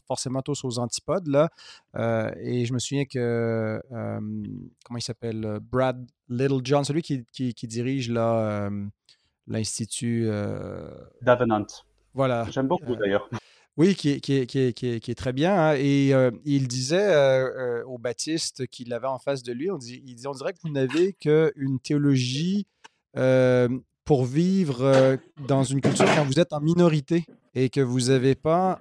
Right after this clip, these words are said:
Speaker 1: euh, rien, euh, pas de programme pour qu'est-ce qui arrive au, au moment où on est en majorité. » Euh, et, et c'est resté avec moi cette, euh,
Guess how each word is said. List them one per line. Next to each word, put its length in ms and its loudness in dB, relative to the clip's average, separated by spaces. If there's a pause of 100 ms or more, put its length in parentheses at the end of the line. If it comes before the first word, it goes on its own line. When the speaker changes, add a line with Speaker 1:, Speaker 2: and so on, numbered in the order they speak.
(120)
Speaker 1:
euh, 680 2
rien, 500 2
euh, 500 2 (140)
pas 80 -2
de 80 -4
programme 520 2
pour 320 0
qu'est-ce 180 -2
qui 100 0
arrive 260 2 (160)
au, 240 2
au 80 -8
moment 260 2
où 160 0
on 40 2
est 140 0
en 120 0
majorité. » 680 0 (520)
Euh, 240 -2
et, 260 -2
et 40 -4
c'est 140 -2
resté 240 0
avec 240 2
moi 140 -2
cette, 280 -4
euh, 320 0